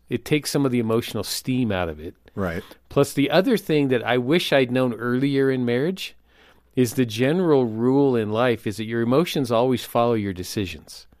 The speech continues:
Speaker 2: Huh.
Speaker 1: So if you can take the decisions of your marriage and turn them into habits where every week you're effective at making decisions together, it creates an emotional environment between the two of you that's satisfying.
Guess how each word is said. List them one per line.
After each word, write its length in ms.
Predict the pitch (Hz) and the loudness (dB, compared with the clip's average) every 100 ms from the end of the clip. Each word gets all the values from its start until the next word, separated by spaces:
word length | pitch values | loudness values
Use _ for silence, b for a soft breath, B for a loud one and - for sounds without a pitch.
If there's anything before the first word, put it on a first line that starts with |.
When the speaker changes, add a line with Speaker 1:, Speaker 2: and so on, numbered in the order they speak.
| - _ | -20 _
Speaker 2:
Huh. 220 | 127 131 - - - - | -4 -4 -6 -16 -20 -16
Speaker 1:
So 200 | - 143 | 0 2
if 80 | 123 | 4
you 120 | 175 | 2
can 120 | 285 | 2
take 220 | - 175 | 0 0
the 80 | 165 | 0
decisions 720 | 139 127 - 143 147 170 165 135 | 0 -2 -2 0 0 0 0 0
of 140 | 117 | 0
your 120 | 113 | -2
marriage 400 | 104 117 131 113 | -2 0 0 0
and 120 | 107 - | -4 -6
turn 200 | 135 139 | -2 0
them 120 | 135 | 0
into 180 | 123 104 | 0 -2
habits 500 | 113 110 92 90 - | -2 -4 -4 -8 -2
where 300 | 110 107 104 B B B | 2 2 0 B B B
every 260 | 127 156 | 0 2
week 280 | 151 143 143 | 2 2 0
you're 140 | 123 110 | 0 -2
effective 600 | - - 131 127 - 110 | -4 -4 -2 -2 -4 -4
at 100 | 104 | -2
making 300 | 110 110 113 | -4 -2 -4
decisions 520 | 101 - 120 110 107 | -4 -2 -2 -2 -6
together, 520 | - 98 98 117 185 B B B B B | -6 -2 0 0 -4 B B B B B
it 100 | 131 | -6
creates 380 | - 139 151 - | -2 0 0 0
an 60 | 156 | -2
emotional 480 | 127 123 135 - | 2 2 0 -2
environment 440 | 120 104 113 127 113 | -4 0 0 0 -2
between 300 | 104 - 120 | -4 -4 -4
the 80 | 107 | -4
two 260 | - 147 | -4 -2
of 120 | 143 | -2
you 120 | 113 104 | -2 -4
that's 220 | 95 - | -4 -6
satisfying. 680 | - 110 101 87 - 92 | -2 0 -2 -6 -10 -12